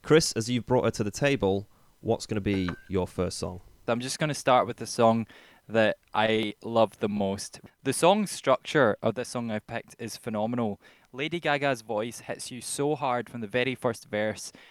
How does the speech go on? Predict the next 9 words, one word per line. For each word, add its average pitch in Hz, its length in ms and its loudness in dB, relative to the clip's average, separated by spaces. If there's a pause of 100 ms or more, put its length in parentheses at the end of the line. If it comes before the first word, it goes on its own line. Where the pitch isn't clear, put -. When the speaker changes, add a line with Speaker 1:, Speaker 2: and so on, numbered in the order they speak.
Speaker 2:
and 120 120 -4
then 127 140 2
her 127 280 0
effort 139 320 0
in 131 80 -2
the 123 80 -4
chorus 120 540 -6 (300)
just - 340 -4 (380)
strikes - 540 -4